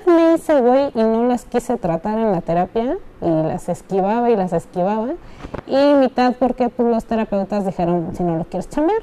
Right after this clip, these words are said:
no lo chambeamos, carnalita, o sea, tampoco te vamos a obligar", ¿no? Ah, entonces, pues, yo todavía traía esos rollos, y, pues, ahí sí se abrieron como muchas emociones, muchas situaciones, y terminé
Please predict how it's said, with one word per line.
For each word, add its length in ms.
no 120
lo 80
chambeamos, 560
carnalita, 560
o 60
sea, 180
tampoco 400
te 100
vamos 300
a 40
obligar", 360
¿no? 160
Ah, 200
entonces, 360
pues, 140
yo 80
todavía 240
traía 240
esos 260
rollos, 300
y, 140
pues, 240
ahí 320
sí 220
se 120
abrieron 360
como 360
muchas 480
emociones, 760
muchas 260
situaciones, 760
y 80
terminé 800